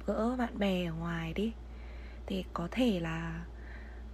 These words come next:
bạn đang chìm ngập trong công việc này, hoặc là ở nhà trong một khoảng thời gian lâu quá, khiến cho đầu óc ấy, nó cảm thấy rất là chật hẹp, rất là ngột ngạt hay là khó thở ạ. Thì cái lúc ý thì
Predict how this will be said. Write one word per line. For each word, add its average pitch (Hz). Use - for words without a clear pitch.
bạn 185
đang 208
chìm 196
ngập 175
trong 208
công 220
việc 220
này, 180
hoặc 185
là 170
ở 190
nhà 156
trong 208
một 196
khoảng 165
thời 165
gian 202
lâu 220
quá, 185
khiến 190
cho 247
đầu 202
óc 277
ấy, 370
nó 185
cảm 196
thấy 160
rất 311
là 320
chật -
hẹp, 190
rất 330
là 330
ngột 208
ngạt 202
hay 262
là 247
khó 175
thở 269
ạ. -
Thì 208
cái 175
lúc 277
ý 190
thì 240